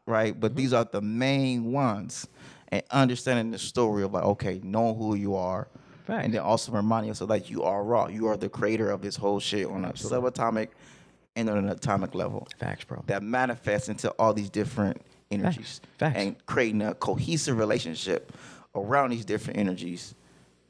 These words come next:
Speaker 1: and all these different archetypes
Speaker 2: Facts.
Speaker 1: is just the way to make the flow easier. It
Speaker 2: Ye-,
Speaker 1: doesn't mean
Speaker 2: exactly.
Speaker 1: once you know this flow that everything's
Speaker 2: Everything's
Speaker 1: gonna
Speaker 2: cool.
Speaker 1: be solved.
Speaker 2: No,
Speaker 1: No,
Speaker 2: hell no.
Speaker 1: no.
Speaker 2: No, no, no, no, no.
Speaker 1: 'Cause you do have, they're real. You have, you have segment, you have Bass, you
Speaker 2: Fact.
Speaker 1: have the Annihilation,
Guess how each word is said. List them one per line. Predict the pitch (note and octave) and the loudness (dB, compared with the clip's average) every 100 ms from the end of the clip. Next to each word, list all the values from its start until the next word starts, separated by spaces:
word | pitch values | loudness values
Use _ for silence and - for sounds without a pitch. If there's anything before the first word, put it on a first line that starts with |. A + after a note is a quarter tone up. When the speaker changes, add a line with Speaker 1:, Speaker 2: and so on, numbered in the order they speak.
| _ _ _ A2 | _ _ _ 0
Speaker 1:
and | G#2+ G2 - | 2 0 2
all | A#2 B2 | 2 2
these | G#2+ | 0
different | A2 G#2+ - | -2 -2 0
archetypes | A2+ A#2 - E2+ F2+ - - - | 2 2 0 0 0 -4 -14 -8
Speaker 2:
Facts. | - D#3 - - - | 0 0 -2 -10 -2
Speaker 1:
is | G#2+ G#2 | 0 2
just | A#2+ A#2 A2 - | 2 2 2 -2
the | G#2+ | -4
way | G2 A#2 A#2 | 0 2 2
to | A#2 - G2+ E2 | 0 -2 -2 -2
make | - A2+ - | 2 2 2
the | G#2 | -2
flow | B2 G#2+ - | 0 0 2
easier. | B2+ A#2 F#2 - - - - - | 2 2 -2 -14 -16 -20 -20 -8
It | D3 | -4
Speaker 2:
Ye-, | |
Speaker 1:
doesn't | - B2 A#2+ B2 | 2 2 2 0
mean | B2+ | 0
Speaker 2:
exactly. | C3+ A2+ G2 F2 - A2+ | 4 4 4 0 -2 -2
Speaker 1:
once | C3+ C3 | 0 2
you | |
know | B2+ A#2+ | 2 2
this | A2+ | -2
flow | - D3 B2 A2+ A2 - - - | 0 4 4 2 -2 -8 -18 -2
that | A#2+ A2+ - | 0 0 0
everything's | A#2+ C#3+ C#3 B2+ | 0 2 4 2
Speaker 2:
Everything's | A#2+ | 0
Speaker 1:
gonna | A2+ | 4
Speaker 2:
cool. | C#3 | 4
Speaker 1:
be | |
solved. | A2+ E2+ B1+ | 4 0 -2
Speaker 2:
No, | G3 | 0
Speaker 1:
No, | G#3+ | 2
Speaker 2:
hell | C3+ E3+ B3 | 2 4 2
no. | F#2+ C2 | 2 -4
Speaker 1:
no. | B2+ F#3+ D3+ G2+ | -2 2 2 2
Speaker 2:
No, | A2+ A#2 | 0 0
no, | D#2 | -2
no, | C#2 | -4
no, | B1+ | -6
no. | B1 - | -6 2
Speaker 1:
'Cause | C#3+ C#3 | 4 4
you | D3 | 0
do | C3+ D#3+ | 0 2
have, | E3 D#3 D3 | 4 2 0
they're | C#3+ D3 | 2 2
real. | D#3 G#4+ F4+ G2+ A#2 | 2 2 2 0 0
You | B2+ | 2
have, | C3 D3 | 4 4
you | C3 B2+ C3 | 2 -6 -4
have | C3+ C3+ D3 C#3+ | 0 0 2 -2
segment, | C#3+ G3 A3 D3 G#2 - | -2 -2 -2 0 -2 -2
you | A#2 | 0
have | B2 C#3+ C#3+ | 2 2 0
Bass, | G#3 A3+ - - - | 2 2 0 -8 -2
you | |
Speaker 2:
Fact. | F3 G#2 | 0 2
Speaker 1:
have | B2 A2 | 0 0
the | A2+ | 0
Annihilation, | A#2 A#2+ C#3 E3 F3+ - - | 2 2 2 2 -2 -4 -6